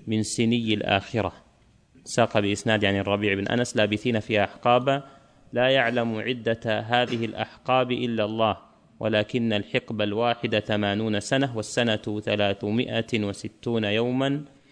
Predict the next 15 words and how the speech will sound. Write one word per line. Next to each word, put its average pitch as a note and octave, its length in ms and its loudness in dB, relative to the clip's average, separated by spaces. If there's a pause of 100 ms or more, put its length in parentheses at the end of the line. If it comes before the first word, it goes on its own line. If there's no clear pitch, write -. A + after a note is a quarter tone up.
(540)
كل D#3+ 200 0
يوم C#3+ 300 4
من A2 280 2
ذلك A2 380 0
ألف G#2 340 -4
سنة". F#2 260 -10 (720)
وقال D3 300 2
آخرون: C3+ 480 0
"الحقب A2+ 640 -4
الواحد B2 500 2
سبعون A2+ 520 0
ألف A#2 380 -2
سنة". F#2+ 300 -2 (400)
ساق - 320 -4
بإسناده G#2 880 0